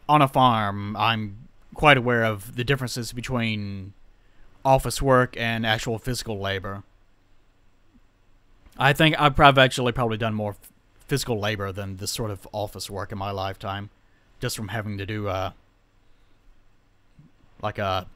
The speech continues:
assembly line bullshit. Don't work on assembly lines, kids. They will give you health problems.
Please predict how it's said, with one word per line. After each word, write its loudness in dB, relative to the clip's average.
assembly 0
line -4
bullshit. -10
Don't 8
work 2
on 4
assembly 4
lines, 4
kids. -4
They -2
will 2
give -2
you 4
health -2
problems. -6